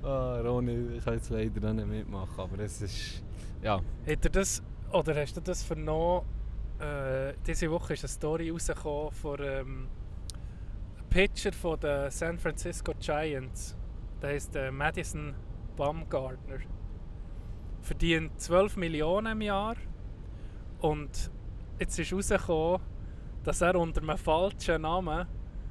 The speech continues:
Speaker 2: während Jahren schon tut er Rodeo-Events geht er ga machen, tut, äh, Roping machen, also so Kälbchen und, und Stiere einfahren.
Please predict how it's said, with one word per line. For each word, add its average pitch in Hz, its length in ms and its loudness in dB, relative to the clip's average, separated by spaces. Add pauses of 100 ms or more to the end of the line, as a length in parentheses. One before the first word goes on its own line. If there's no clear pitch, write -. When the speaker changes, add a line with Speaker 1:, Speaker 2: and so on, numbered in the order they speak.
(600)
Speaker 2:
während 165 420 4
Jahren 175 680 8
schon 139 320 2 (160)
tut - 240 2
er 147 100 8
Rodeo-Events 160 1080 4
geht 151 260 2
er - 60 0
ga 156 140 2
machen, 135 560 -2
tut, 139 280 -2
äh, 131 220 0 (600)
Roping 170 680 6
machen, 143 380 0
also 143 160 0
so 156 140 0
Kälbchen 175 760 4
und, 143 260 -2
und 143 140 -4
Stiere 175 460 4
einfahren. 156 640 0